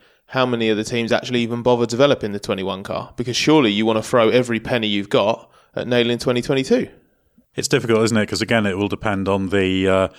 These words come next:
Speaker 2: the situation you're in. And, and the iron-, the irony is that it will be often the teams who have the most to gain in terms of how far away they are from the kind of ceiling of what's possible with these regs, who have the, the most potential and desire to improve, who actually are under the most financial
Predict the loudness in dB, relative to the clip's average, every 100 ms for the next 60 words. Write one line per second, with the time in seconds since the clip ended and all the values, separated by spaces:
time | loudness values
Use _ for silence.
0 | -20 -20 -18 -6 -4 -4 0 0 0 -2
1 | 2 2 2 -2 -6 -4 0 2 4 2
2 | 0 2 2 2 2 2 0 -4 -8 -8
3 | -8 -8 -6 -4 -4 -2 -4 -4 -6 -4
4 | -2 -2 -4 -6 -4 -4 -2 -4 -4 -2
5 | -2 -4 -2 0 0 -2 -4 -2 -2 -2
6 | -2 -4 -6 -20 -20 -20 -20 _ -10 -4
7 | -2 -2 -4 -2 2 2 2 0 0 0
8 | -2 -6 -6 -4 -2 -2 -2 -2 -4 -6
9 | -6 -4 -4 -2 -4 -4 -4 -2 -2 -2
10 | -6 -8 -12 -20 -20 -2 0 2 0 0
11 | -4 _ _ _ _ -8 -2 -2 -2 -4
12 | -4 -4 -6 -4 0 2 2 0 -4 -6
13 | -6 -4 -2 -2 -4 -4 -2 -2 -2 -2
14 | -2 -4 -6 -6 -8 -8 -10